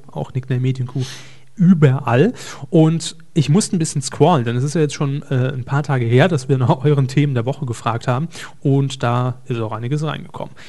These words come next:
Duschwasser dreiundneunzig hat unter anderem geschrieben, Coup der Woche, seine Nominierung N T V mit dem Chatroulette-Versuch. Thema,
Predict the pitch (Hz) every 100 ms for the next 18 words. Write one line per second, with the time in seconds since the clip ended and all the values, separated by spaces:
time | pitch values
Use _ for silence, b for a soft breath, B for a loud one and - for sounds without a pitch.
0 | B - 208 233 151 135 131 120 123 151
1 | 196 - - 139 131 135 127 131 123 160
2 | 175 - 185 175 135 156 226 190 139 151
3 | 147 131 131 170 151 - 160 190 147 -
4 | 120 151 131 131 147 - 127 113 - 117
5 | 113 - - 147 156